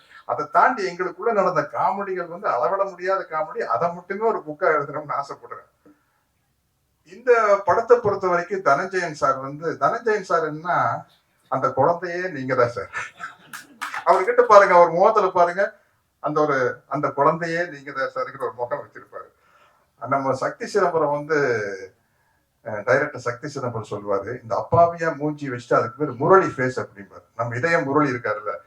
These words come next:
சார், இந்த முரளி ஃபேஸை வச்சு ஏமாத்தாதீங்க சார். அந்த மாதிரி தனஞ்சயன் சார் வந்து அந்த குழந்தையே நீங்க தாங்க சார் மாதிரி ஒரு முகம். அவர் கேட்டாருன்னா கண்டிப்பா ஒத்துக்கிட்டு தான் ஆகணும். விஜய் மில்டன் டைரக்டர் அப்படின்னு ஒன்னே வந்து நான் கோலி சோடா படம் பார்த்திருக்கிறேன்.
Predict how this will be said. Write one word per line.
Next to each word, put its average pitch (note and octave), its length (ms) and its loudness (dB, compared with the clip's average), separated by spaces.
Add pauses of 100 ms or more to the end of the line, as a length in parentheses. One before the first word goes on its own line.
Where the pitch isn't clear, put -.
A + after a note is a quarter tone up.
சார், - 260 4
இந்த G2+ 200 -8
முரளி D3+ 220 6
ஃபேஸை B2+ 320 4
வச்சு B2 200 4
ஏமாத்தாதீங்க A#2 560 8
சார். - 460 0 (1120)
அந்த G3+ 260 0
மாதிரி G#3 300 6
தனஞ்சயன் F#3 400 4
சார் D#3 240 -2
வந்து D#3 240 -6
அந்த C#3+ 180 0
குழந்தையே D3+ 460 0
நீங்க C#3+ 260 -6
தாங்க C3 240 -8
சார் A2+ 300 -12
மாதிரி A#2+ 280 -4 (260)
ஒரு G#2+ 180 -20
முகம். C3+ 300 -4 (140)
அவர் B2 220 -6
கேட்டாருன்னா D3 560 -6
கண்டிப்பா C#3 360 -10
ஒத்துக்கிட்டு B2+ 420 -10
தான் A#2 220 -6
ஆகணும். A#2 140 -8 (640)
விஜய் B3+ 280 -4
மில்டன் A#3 320 -4
டைரக்டர் E3 540 -2
அப்படின்னு C#3 260 -10
ஒன்னே D3+ 360 -6
வந்து C3 440 -10
நான் A#2+ 220 -2
கோலி D3+ 300 -2
சோடா B2+ 280 -4
படம் B2 240 -6
பார்த்திருக்கிறேன். A2 480 -6